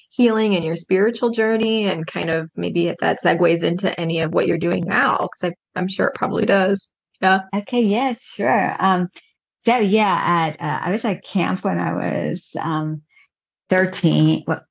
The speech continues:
Speaker 2: thirteen, and I woke up one morning and my foot was, like, totally strange. And I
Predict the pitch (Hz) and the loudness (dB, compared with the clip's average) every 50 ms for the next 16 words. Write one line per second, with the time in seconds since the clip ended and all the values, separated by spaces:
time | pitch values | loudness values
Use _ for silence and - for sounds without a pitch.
0 | _ - 175 165 165 - - - 147 143 147 143 143 147 143 143 147 143 135 - | _ -4 -2 -2 -2 -2 -2 -2 0 0 0 0 0 0 0 0 0 0 0 0
1 | - - - - - - - 160 151 147 147 147 156 180 180 - - - 151 147 | -2 -4 -6 -10 -10 -4 -2 -2 -2 0 0 0 0 0 -2 -4 -6 -4 -4 -2
2 | 151 151 147 147 151 147 143 143 147 143 143 139 139 135 131 - _ _ _ - | -2 -2 -2 -2 0 0 0 0 -2 -2 -2 -2 -4 -4 -6 -8 _ _ _ 0
3 | 214 240 240 226 - 139 104 - - - - - 151 - _ _ _ - - - | 0 0 0 0 -2 -2 -2 -4 -4 -4 -4 -4 -4 -6 _ _ _ -16 -10 -6
4 | 160 143 139 139 135 135 - - - - - - - 151 - 151 156 151 147 151 | -2 -2 0 -2 -2 -4 -8 -10 -8 -8 -8 -8 -8 -6 -4 -2 0 0 0 -2